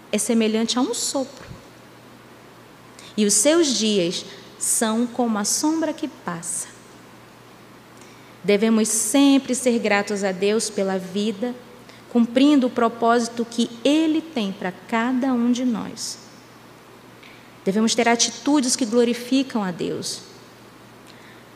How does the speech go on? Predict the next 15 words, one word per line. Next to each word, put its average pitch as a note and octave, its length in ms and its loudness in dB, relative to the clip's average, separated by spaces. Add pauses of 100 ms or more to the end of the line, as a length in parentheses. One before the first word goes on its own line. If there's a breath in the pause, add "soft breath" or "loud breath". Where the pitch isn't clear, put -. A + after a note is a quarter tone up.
(1900)
para G#3+ 140 2
que A3+ 100 0
aqueles C4+ 420 2
que D4 80 -2
estão C#4 320 2
ao C#4 100 4
nosso C4 300 2
redor A#3 400 0
sejam A3 300 0
impactados C4+ 760 -2
por G3+ 180 -6
aquilo G3 300 -4
que F#3+ 120 -8
nós F#3 180 -6
vivemos. G3 580 -8